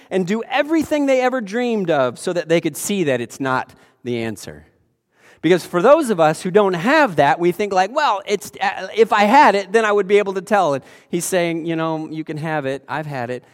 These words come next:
and it's just not the answer." It's not the solution. It doesn't give us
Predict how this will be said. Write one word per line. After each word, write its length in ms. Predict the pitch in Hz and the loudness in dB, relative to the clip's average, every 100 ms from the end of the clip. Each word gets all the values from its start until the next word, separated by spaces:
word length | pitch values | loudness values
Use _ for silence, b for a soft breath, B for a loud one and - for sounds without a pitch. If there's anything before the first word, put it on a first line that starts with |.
| b b - | b b -12
and 100 | 120 | -12
it's 100 | - | -12
just 320 | - 143 - | -12 -12 -12
not 180 | 113 - | -18 -18
the 140 | 90 | -20
answer." 440 | 82 80 - - _ _ _ _ _ | -20 -20 -20 -20 _ _ _ _ _
It's 120 | - 127 | -16 -14
not 160 | 123 | -14
the 80 | 110 | -16
solution. 560 | - 110 104 - 90 - b b | -18 -14 -14 -16 -20 -20 b b
It 60 | 123 | -6
doesn't 200 | 131 123 | -4 -4
give 140 | 120 | -6
us 160 | 113 | -6